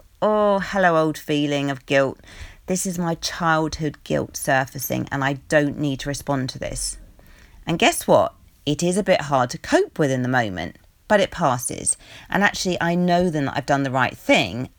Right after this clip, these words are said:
and it wasn't the, you know, it wasn't helpful to have engaged with the old feeling. And with time and practice and repetition,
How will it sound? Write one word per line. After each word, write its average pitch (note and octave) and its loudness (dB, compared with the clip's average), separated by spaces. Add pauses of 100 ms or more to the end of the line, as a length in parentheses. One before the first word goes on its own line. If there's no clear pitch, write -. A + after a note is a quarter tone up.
and D3+ 2
it C3 -2
wasn't D#3 0 (240)
the, C#3 -4
you G3 0
know, C#3 0
it G#2+ -4
wasn't E3 0
helpful D#3+ -2
to D3 -6
have B2 -4
engaged C3+ 0
with C3 -8
the B2 -6
old B2 -2
feeling. G#2 -6 (760)
And F3 0
with F3+ -2
time B3+ 2
and C4 -2
practice - -4
and D3 0
repetition, D3 -2